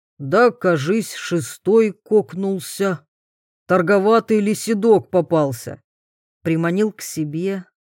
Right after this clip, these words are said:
подъехал тот и ему на ухо. «Скажу тебе, куманек родимай, быт-то я самого Гапона сейчас везу.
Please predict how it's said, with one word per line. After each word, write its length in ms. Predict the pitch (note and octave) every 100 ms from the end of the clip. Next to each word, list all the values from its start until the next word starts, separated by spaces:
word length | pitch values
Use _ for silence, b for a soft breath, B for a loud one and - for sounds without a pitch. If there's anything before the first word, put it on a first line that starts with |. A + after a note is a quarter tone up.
| _ -
подъехал 640 | D#3 D3 D#3+ F#3+ G#3 F#3+
тот 560 | - - F#3+ - - _ _ _ -
и 40 |
ему 500 | F3 E3+ F#3 F#3+ A#3
на 340 | A3 G#3 F#3+ D3+
ухо. 440 | D3 - D3 D3 _ _ _
«Скажу 560 | - - E3 D3+ B2 F#3+
тебе, 460 | - F3+ D#3+ D#3 -
куманек 680 | - D#3+ D#3+ E3 D#3+ A2+
родимай, 720 | D#3+ D#3 C#3+ D#3 C#3+ C#3+ C3 - _ _ _
быт-то 1080 | C#3+ C3+ G#3 - _ _ - F#3+ F#3+ F#3 F3
я 320 | E3 D3+ E3+
самого 600 | - F3+ E3+ E3 D#3 F3+
Гапона 840 | C#3 E3 E3+ - D3+ G3 G3+ F3+
сейчас 600 | - - E3+ - D#3 B2
везу. 560 | D#3 E3 D#3 D3 C#3+